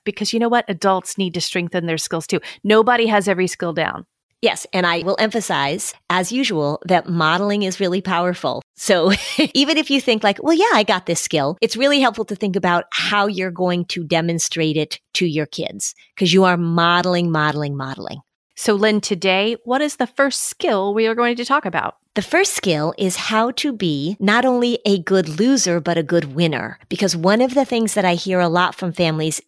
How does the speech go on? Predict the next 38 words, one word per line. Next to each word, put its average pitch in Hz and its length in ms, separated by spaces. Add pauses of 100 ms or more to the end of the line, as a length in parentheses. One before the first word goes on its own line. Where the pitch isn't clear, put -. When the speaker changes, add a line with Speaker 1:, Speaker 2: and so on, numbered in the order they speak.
Speaker 2:
and 175 120
remember, 185 320
like, 156 180
we 175 100
talk 151 240
about 151 220
family 151 420
fun 240 440
and 170 100
enjoying 170 440
your 156 120
time 180 300
together, 147 460 (460)
is 185 160
that 170 220 (120)
if 175 200
you 175 300
can't 285 460
play 190 380
a 160 60
game 151 640 (240)
or 175 120
have, 190 360
like, 180 180
a 151 60
fun 180 340
competition 170 1000 (380)
and 185 180
be 190 200
able 202 360
to 202 160
handle 190 760
losing 208 640
in 175 140
particular, 151 640
but 294 220
also 285 460
winning, 170 460